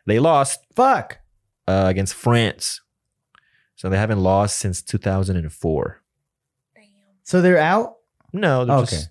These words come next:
Speaker 1: just lost a game, and, I mean, depending on what other games they have, but they lost against France, and it's a big deal.
Speaker 2: Shit. But you, you, I think you told me that not, not, not a lot of N B A f-, players went.
Speaker 1: Well, not a lot of their stars
Speaker 2: Mm.
Speaker 1: went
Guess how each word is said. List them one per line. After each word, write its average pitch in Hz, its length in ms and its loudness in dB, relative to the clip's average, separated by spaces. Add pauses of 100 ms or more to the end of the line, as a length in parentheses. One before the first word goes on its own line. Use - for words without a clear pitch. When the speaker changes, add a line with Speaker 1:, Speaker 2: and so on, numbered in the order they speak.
(280)
Speaker 1:
just - 220 -12
lost 104 220 -8
a - 20 -8
game, 113 400 -6
and, 87 220 -8 (100)
I - 360 -20
mean, 90 40 -6
depending 95 320 -4
on 87 120 -4 (360)
what 101 240 -2
other 95 140 2
games 90 180 -2
they 90 60 0
have, 87 240 -4
but - 280 -10
they 101 100 -6
lost 95 220 -2
against 82 240 -8
France, 90 320 -6
and 92 80 -10
it's 87 80 -8
a 95 60 -8
big 85 180 -6
deal. - 380 -12
Speaker 2:
Shit. 247 540 0 (400)
But 131 100 -8
you, 190 160 4
you, 202 420 2
I 170 120 2
think 196 280 -2
you 190 120 0
told 180 280 2
me 170 80 2
that 135 240 0
not, 143 360 0
not, 147 340 0
not 117 540 0
a 110 80 -2
lot 113 260 2
of 98 140 -2
N 110 180 0
B 98 160 0
A 107 80 4
f-, 107 180 -6 (360)
players 82 420 -4
went. 78 300 -8 (760)
Speaker 1:
Well, 156 120 4
not 156 180 2
a 185 60 4
lot 170 160 4
of 156 80 2
their 117 100 4
stars 101 720 2
Speaker 2:
Mm. - 100 -12
Speaker 1:
went 76 480 -4